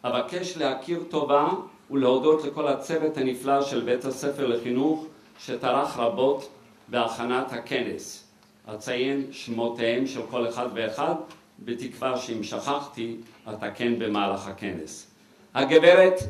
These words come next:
אבלין מור, סיגלית עזרא, יפית ארז, שרית עשור, לאה ברוד, חווה גואטה,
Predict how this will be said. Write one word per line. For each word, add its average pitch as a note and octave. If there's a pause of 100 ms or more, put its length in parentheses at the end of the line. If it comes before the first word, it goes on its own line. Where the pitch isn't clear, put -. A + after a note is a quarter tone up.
אבלין D#3
מור, - (920)
סיגלית D3 (200)
עזרא, D3+ (840)
יפית E3 (120)
ארז, A#2+ (440)
שרית C3+
עשור, D#3 (320)
לאה C#3+
ברוד, C#3 (220)
חווה C#3
גואטה, C3+